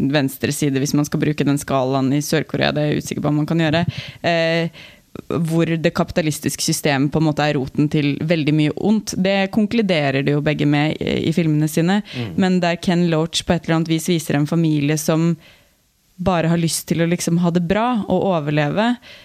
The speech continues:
Speaker 1: så, eh, så føler jeg at Bong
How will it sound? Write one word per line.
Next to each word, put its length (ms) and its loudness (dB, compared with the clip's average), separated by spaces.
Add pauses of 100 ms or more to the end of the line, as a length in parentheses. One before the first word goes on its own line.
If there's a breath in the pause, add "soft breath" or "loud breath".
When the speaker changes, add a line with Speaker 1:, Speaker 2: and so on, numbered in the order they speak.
(120)
Speaker 1:
så, 260 -2 (520)
eh, 720 0 (760 loud breath)
så 380 0 (880)
føler 320 0
jeg 40 -4
at 280 -10 (260)
Bong 240 2